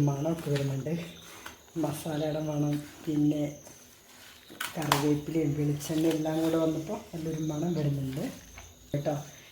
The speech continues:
ഇത് പിന്നെ ഒന്നര കിലോ ചിക്കനാണ് കേട്ടോ. ഒന്നര കിലോ ചിക്കനിലാണ്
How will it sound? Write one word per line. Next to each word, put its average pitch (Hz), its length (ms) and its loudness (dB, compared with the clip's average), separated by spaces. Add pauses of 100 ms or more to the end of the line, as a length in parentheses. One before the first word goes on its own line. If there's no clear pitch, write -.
(140)
ഇത് 185 120 -2 (100)
പിന്നെ 208 200 4 (120)
ഒന്നര 185 240 4 (100)
കിലോ 185 140 2 (100)
ചിക്കനാണ് 143 340 0
കേട്ടോ. 165 160 4 (580)
ഒന്നര 185 300 4 (260)
കിലോ 185 180 2 (100)
ചിക്കനിലാണ് 170 520 4